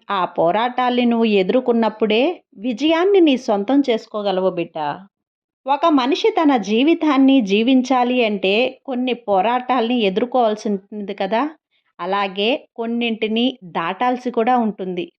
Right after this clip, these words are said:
కొన్నింటిని ఛేదించి ముందుకి వెళ్ళాల్సి కూడా ఉంటుంది, కొన్నింటిని వదిలేయాల్సి కూడా ఉంటుంది. అలాగే కొన్ని విషయాల్ని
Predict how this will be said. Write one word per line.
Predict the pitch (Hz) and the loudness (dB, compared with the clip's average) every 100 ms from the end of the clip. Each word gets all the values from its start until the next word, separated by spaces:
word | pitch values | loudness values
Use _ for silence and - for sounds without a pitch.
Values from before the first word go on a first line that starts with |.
| _ | _
కొన్నింటిని | 262 294 349 349 330 285 320 392 - _ | -4 0 2 2 2 2 2 0 -6 _
ఛేదించి | - 240 294 370 403 - 370 330 - - _ _ _ _ - | -2 0 2 2 0 2 2 2 0 -10 _ _ _ _ -16
ముందుకి | 208 254 302 - 262 - - _ - | -6 -4 -4 -6 -6 -8 -12 _ -10
వెళ్ళాల్సి | 208 196 226 233 240 233 | -6 -2 -2 -2 -4 -4
కూడా | 208 226 | -2 0
ఉంటుంది, | 220 196 190 170 170 - _ | -2 -4 -6 -6 -8 -10 _
కొన్నింటిని | 202 208 240 240 254 254 330 403 _ _ _ | -12 -8 -6 -4 -2 0 0 -2 _ _ _
వదిలేయాల్సి | 170 190 208 311 330 339 302 294 | -4 -2 0 0 2 2 0 -4
కూడా | 269 240 269 | 0 2 2
ఉంటుంది. | 240 202 175 170 - - _ _ - | 0 -4 -6 -8 -10 -12 _ _ -6
అలాగే | 269 311 339 330 349 | -2 0 0 0 0
కొన్ని | 302 262 254 | 2 2 2
విషయాల్ని | 220 220 - 311 302 285 | 2 0 2 2 4 2